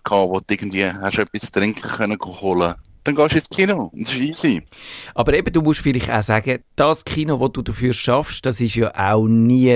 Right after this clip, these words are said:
Speaker 2: eben so als, als quasi einfach ab-, als Abspulstation gedacht gewesen, sondern ihr macht ja auch Festchen, man kann das, glaub ich, auch mieten privat, man kann dort sein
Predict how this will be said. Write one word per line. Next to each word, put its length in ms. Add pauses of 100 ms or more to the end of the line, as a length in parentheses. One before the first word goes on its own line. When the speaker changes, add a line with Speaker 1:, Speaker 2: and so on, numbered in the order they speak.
(340)
Speaker 2:
eben 240
so 200
als, 380
als 300
quasi 340
einfach 220
ab-, 280
als 240
Abspulstation 1500
gedacht 500
gewesen, 280 (240)
sondern 340
ihr 120
macht 380
ja 200
auch 60
Festchen, 600
man 100
kann 160
das, 180
glaub 260
ich, 140
auch 80
mieten 520
privat, 680
man 160
kann 300
dort 220
sein 200